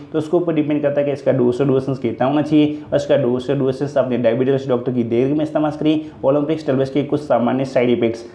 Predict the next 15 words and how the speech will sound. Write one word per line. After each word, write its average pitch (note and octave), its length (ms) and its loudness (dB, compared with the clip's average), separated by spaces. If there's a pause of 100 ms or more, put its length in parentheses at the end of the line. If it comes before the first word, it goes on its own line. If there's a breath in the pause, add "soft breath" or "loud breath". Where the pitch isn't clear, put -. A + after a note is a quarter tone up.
(120 loud breath)
साइड C3+ 160 4
इफेक्ट C3+ 220 0
में C3+ 100 0
हो C3 80 0
सकता C3 280 0
है C3 140 2
चक्कर C3+ 300 0
आना, C3+ 260 2 (320 loud breath)
हेडेक B2+ 200 2
होना, C3+ 260 2
डायरिया, B2+ 480 4
दस्त B2+ 240 0
होना, C#3 260 -2
मिचली B2 360 0
आना, C3+ 320 0